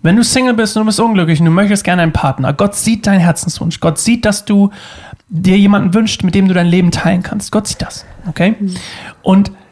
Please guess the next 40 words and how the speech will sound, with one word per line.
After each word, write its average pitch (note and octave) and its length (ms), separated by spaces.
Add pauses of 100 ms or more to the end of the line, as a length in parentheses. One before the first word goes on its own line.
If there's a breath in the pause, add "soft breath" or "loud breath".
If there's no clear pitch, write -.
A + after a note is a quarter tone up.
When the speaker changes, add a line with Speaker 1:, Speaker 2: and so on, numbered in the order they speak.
(100)
Speaker 1:
das F3+ 180
Erste, A#3 500
was F3 160
wir E3+ 120
tun C4 240
können, E3+ 320 (200)
wenn F#3+ 180
das F#3+ 140
so - 120
ist, A3+ 200
was D#3+ 120
du A#3+ 100
tun A#3 180
kannst, F3 320
was D#3 300
wir D#3+ 100
alle B3 140
tun F3+ 180
können, E3 260
egal, G3 400
nicht G3+ 200
nur D#3+ 100
bei C#3+ 100
Partnersuche, D3+ 540 (320 loud breath)
ist F#3 220
Gott G#3 160
zu F#3 80
vertrauen F3 500 (240 loud breath)
und E3+ 220
darauf F3 340 (1000 soft breath)
nicht B3 180
zu E3 160
hoffen, G#3 260
sondern F3+ 300 (440)
uns G3 180
bewusst G3 420
zu - 60
machen, D#3+ 220
zu D3+ 280
wissen F3+ 460